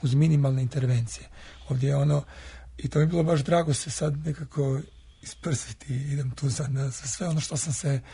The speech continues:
nekako tražio, taj perfekcionizam, sad sam ovdje to nekako pustio, da su ti kablovi vidljivi i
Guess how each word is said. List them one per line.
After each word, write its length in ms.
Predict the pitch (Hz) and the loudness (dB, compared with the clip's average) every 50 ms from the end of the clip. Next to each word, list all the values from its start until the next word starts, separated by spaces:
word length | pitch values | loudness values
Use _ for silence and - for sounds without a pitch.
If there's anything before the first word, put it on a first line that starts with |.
| - - - - - - - | -20 -18 -18 -20 -20 -8 -4
nekako 180 | - 139 156 147 | -4 -2 -2 0
tražio, 300 | - 156 165 160 156 143 | 0 2 2 4 2 4
taj 140 | - 156 156 | 2 0 0
perfekcionizam, 920 | - - 131 - - 143 - - - 147 143 156 185 196 208 202 185 151 - - - - - - | 0 -2 -4 -4 -6 -10 -10 -4 0 2 2 2 2 4 4 4 4 4 0 -4 -12 -20 -16 -8
sad 220 | - - 160 156 | 0 0 0 2
sam 160 | - 165 156 | 4 2 4
ovdje 200 | 165 151 143 151 | 4 4 2 0
to 180 | 127 - 156 147 | -2 -2 0 0
nekako 340 | 151 156 143 - - - - - - | 2 0 0 -2 -10 -18 -20 -8 -2
pustio, 400 | 165 127 - - - - 139 135 | -2 -2 -2 -4 -8 -6 -6 -4
da 100 | 127 131 | -4 -4
su 200 | 117 - - 131 | -6 -6 -10 -12
ti 220 | - - 147 143 | -6 -4 -4 -4
kablovi 480 | 123 - 151 135 131 135 135 135 139 139 | -2 -2 -2 -2 0 0 0 0 0 0
vidljivi 640 | 135 135 156 135 123 - - 151 143 139 139 135 135 | 0 0 -2 -4 -4 -6 -6 -4 -2 -2 0 0 0
i 420 | 135 147 147 139 139 139 135 131 | 0 0 0 0 0 0 0 -2